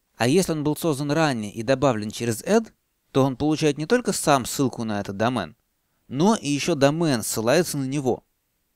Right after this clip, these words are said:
То есть у домена есть специальный такой массив members, где он ссылается на все, что добавлено через add. Во всяком случае, такова текущая реализация. Соответственно, получается, что с add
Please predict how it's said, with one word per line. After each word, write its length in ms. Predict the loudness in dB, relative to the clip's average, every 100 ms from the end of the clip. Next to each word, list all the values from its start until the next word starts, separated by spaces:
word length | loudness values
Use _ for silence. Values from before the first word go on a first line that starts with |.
| _
То 80 | -10
есть 80 | -4
у 40 |
домена 280 | 0 0 0
есть 200 | -2 -6
специальный 500 | -10 -4 -4 -4 -8
такой 220 | -10 -10
массив 340 | -8 -8 -8 -4
members, 420 | -2 0 -2 -4
где 200 | -6 -4
он 100 | -4
ссылается 480 | -4 -2 0 -2 -10
на 120 | -10
все, 180 | -8 -8
что 140 | -6
добавлено 420 | -4 -2 -2 -4
через 260 | -4 -6 -6
add. 320 | -8 -10 -16 _ _ _ _ _ -6
Во 80 |
всяком 260 | -2 -2 -4
случае, 320 | -4 -6 -6
такова 300 | -6 -4 -2
текущая 380 | -4 -6 -6 -6
реализация. 560 | -6 -6 -6 -6 -12 -16 _ _ _ _ _ _ _ _ _
Соответственно, 440 | -6 -4 -4 -4 -4
получается, 560 | -4 -2 0 0 -2
что 220 | -6 -4
с 100 | -4 0
add 320 | 0 0